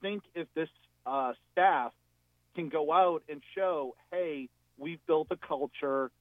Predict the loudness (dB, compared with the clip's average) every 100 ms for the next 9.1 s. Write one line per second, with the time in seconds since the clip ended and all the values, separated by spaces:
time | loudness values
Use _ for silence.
0 | _ _ -8 -6 -6 -10 _ _ -4 2
1 | 4 4 2 -4 -4 -6 -6 2 2 2
2 | -4 -8 -4 0 4 4 2 -2 -4 2
3 | 2 4 2 -2 -6 _ _ _ -6 0
4 | 2 2 -2 -8 _ _ 0 2 2 2
5 | 6 6 4 -4 -6 -4 -6 -8 -8 -10
6 | 0 0 0 -8 -8 -2 -2 -2 -6 _
7 | _ _ _ _ 6 6 6 -4 -14 -12
8 | -12 -14 _ _ _ _ -6 -6 -6 -4
9 | -6